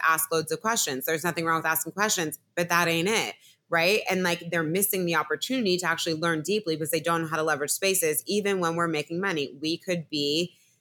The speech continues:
really enhancing our experience. And then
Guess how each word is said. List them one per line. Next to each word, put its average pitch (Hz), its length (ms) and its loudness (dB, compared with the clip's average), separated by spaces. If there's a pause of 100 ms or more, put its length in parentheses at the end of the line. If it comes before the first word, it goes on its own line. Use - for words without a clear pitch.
(160)
really 175 440 2
enhancing 165 480 0
our 147 100 4
experience. 143 840 -2
And 165 160 0
then 160 240 0